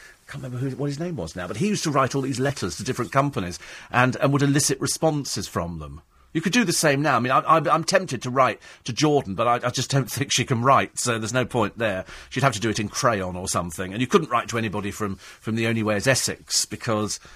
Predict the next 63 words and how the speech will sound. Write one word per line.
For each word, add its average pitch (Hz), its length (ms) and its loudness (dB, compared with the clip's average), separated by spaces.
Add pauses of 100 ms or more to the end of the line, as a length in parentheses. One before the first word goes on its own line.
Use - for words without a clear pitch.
(460)
they 104 80 -8
wouldn't 104 240 -6
really 98 160 -2
understand 101 460 0
the 107 80 -2
words 110 280 4
either. 117 380 6
Ricky 202 260 2
Rayment 160 500 2
would. 98 180 -6
"It's - 140 -4
a 151 40 -2
cheque, - 300 -2
dear. 113 100 -2
It's 110 100 -6
a 135 40 -12
cheque - 240 -6
cashing." 98 440 -6
"Okay, 147 160 -8
can 226 140 -14
you 220 40 -14
do 285 100 -2
that?" 202 260 4 (580)
"Okay, 151 280 -4
do, 170 180 -2 (160)
do, 160 220 -8
do 147 240 -8
try." - 180 -6 (160)
You - 80 -6
can 226 120 -2
see 262 140 4
him 240 100 0
sitting 156 260 2
behind 101 240 2
the 101 40 -4
gu-, 104 260 0
glass, 104 340 0
can't 165 240 2
you, 107 80 0
in 101 40 0
one 104 120 0
of 101 40 0
those 101 160 -2
cheque - 280 -4
cashing 90 320 -4
shops? - 500 -6
I - 60 -12
don't - 140 -8
know - 80 -6
why. 120 260 0 (420)
I 139 60 0
just - 180 -4
can. 120 320 4 (240)
And - 160 4
so, 208 140 6
anyway, 180 320 4
so 139 180 2
here 208 180 6
he 175 120 6
is 147 360 0
in 180 120 0
the 156 80 0
paper, 120 540 0